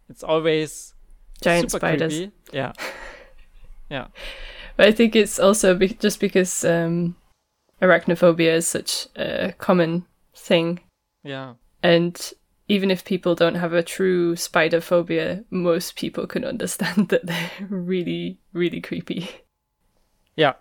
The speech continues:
Speaker 1: especially when, um, when Rayla destroyed the first one. No, uh, when, when Callum destroyed the first one with, uh, Fulminus.
Speaker 2: Mm-hmm.
Speaker 1: He, uh, did,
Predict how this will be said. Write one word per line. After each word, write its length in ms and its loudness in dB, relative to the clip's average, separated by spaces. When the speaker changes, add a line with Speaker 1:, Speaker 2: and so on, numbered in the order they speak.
Speaker 1:
especially 720 -6
when, 480 -8
um, 800 -12
when 200 -8
Rayla 440 -6
destroyed 680 -6
the 140 -12
first 500 -8
one. 220 -10
No, 220 4
uh, 320 -8
when, 260 -10
when 240 -10
Callum 400 -8
destroyed 500 -8
the 100 -18
first 380 -8
one 420 -8
with, 460 -14
uh, 380 -12
Fulminus. 580 -10
Speaker 2:
Mm-hmm. 280 6
Speaker 1:
He, 400 -4
uh, 400 -4
did, 280 -8